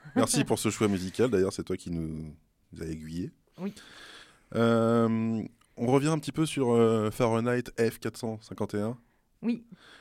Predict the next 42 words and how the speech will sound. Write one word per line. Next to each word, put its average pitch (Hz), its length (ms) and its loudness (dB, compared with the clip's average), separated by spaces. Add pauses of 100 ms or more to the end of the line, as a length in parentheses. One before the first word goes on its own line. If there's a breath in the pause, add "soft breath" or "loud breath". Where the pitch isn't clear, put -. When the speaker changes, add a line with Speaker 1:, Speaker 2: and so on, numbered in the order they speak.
(140 loud breath)
Speaker 2:
Euh, 98 720 0 (480)
on 104 80 -10
parlait 139 220 2
du 123 80 -2
bruitage 117 420 0
tout 101 180 -10
à 101 40 4
l'heure. 123 340 0 (340)
C'est - 300 -4
un 98 300 0
boulot 110 440 -2 (120)
extrêmement 120 640 -4
pointilleux. 104 400 -2 (760 loud breath)
Speaker 1:
Oui, 247 320 -2
oui, 233 160 -4
oui. 220 160 -2 (220 loud breath)
Moi, 254 160 2
ça 262 160 0
me 208 80 -2
plaisait 208 300 -4
beaucoup, 240 320 -8
en 233 120 -2
fait, 233 300 -8
euh, 175 460 -8
ce - 80 -20
que - 100 -12
je 208 80 -14
te - 100 -18
disais, 196 400 -10
euh, 175 300 -8
hors 185 160 -6
antenne, 208 400 -6
euh, 170 240 -8
vraiment 202 300 -6
ce 214 160 -12
décalage 202 520 -6
entre 190 280 -8 (100)
l'écriture 196 480 -10
très 226 220 -8
poétique, 214 640 -6
euh, 165 400 -8
de, 165 320 -10